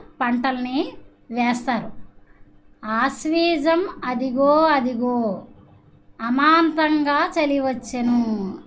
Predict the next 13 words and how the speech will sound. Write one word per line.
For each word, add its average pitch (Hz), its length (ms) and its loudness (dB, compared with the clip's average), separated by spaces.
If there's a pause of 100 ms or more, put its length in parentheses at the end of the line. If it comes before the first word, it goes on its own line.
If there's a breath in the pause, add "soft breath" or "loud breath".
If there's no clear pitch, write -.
(140)
ఆశ్వీజ 285 440 -2
మాసం 294 300 0
వస్తుంది, 269 420 -4 (460 loud breath)
దసరా 277 320 2
వచ్చేస్తుంది. 277 520 0
దసరా 277 280 0
వచ్చే 294 200 -2
టైంకి 294 380 0
ఏమవుతుంది? 302 800 -2 (440 loud breath)
మెల్లిమెల్లిగా 285 480 0
చలి 294 260 0
వచ్చేస్తూ 294 380 0
ఉంటుంది. 262 340 -2